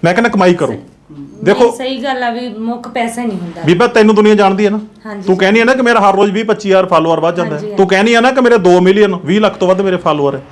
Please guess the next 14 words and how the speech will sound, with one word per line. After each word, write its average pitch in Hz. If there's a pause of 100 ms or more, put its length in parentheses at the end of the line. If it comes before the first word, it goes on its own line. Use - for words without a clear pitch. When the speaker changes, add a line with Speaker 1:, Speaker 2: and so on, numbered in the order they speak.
Speaker 2:
ਹਾਂਜੀ। 185 (300)
Speaker 1:
ਮੈਂ 202
ਕਹਿੰਦਾ 285
ਕਿ 277
ਜੰਮ 214
ਜੰਮ 226
ਕੰਮ 202
ਕਰੋ, 196
ਵਧਾਓ 180
ਆਪਣੇ 143
ਫਾਲੋਅਰ 110 (500)
ਜਿੰਨੇ 165
ਜੀ 147
ਕਰਦਾ 117